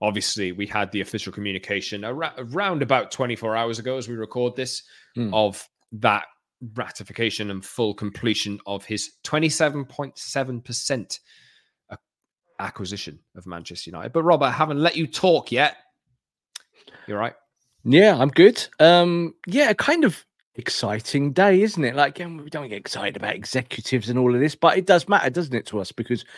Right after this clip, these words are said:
Speaker 2: we cover all this ground all the time. So, yes, twenty-four hours ago, the news broke. We, we obviously finally ratified, and Jim Ratcliffe now part owner of Manchester United officially, and the official statements going out.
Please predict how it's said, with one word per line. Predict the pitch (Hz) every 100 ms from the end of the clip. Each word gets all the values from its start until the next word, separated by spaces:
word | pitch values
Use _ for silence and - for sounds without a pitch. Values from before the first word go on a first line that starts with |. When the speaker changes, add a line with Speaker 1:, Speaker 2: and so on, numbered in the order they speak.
| - -
Speaker 2:
we | 120
cover | - 139 120 113
all |
this | 104 104
ground | - 101 101
all | 101
the | 101
time. | - 127 98 - - - - -
So, | - 165
yes, | 139 151 185
twenty-four | - 151 147 147
hours | 135 127
ago, | 120 127 170
the | 139
news | 127 117
broke. | - 113 131 131
We, | 113 107 92
we | 104 104
obviously | - 101 - 104
finally | - 131 123 117 107 107
ratified, | 113 117 110 - 104 127 151
and | 110 92
Jim | 107
Ratcliffe | 107 - - 104 - _ _ _ _ _ -
now | 113 104
part | - 120 107
owner | 113 107
of | 101
Manchester | 107 104 - 110
United | 101 - -
officially, | - 110 113 113 139
and |
the | 107
official | 98 110 -
statements | - 107 104 107
going | - 95 92
out. | 92 -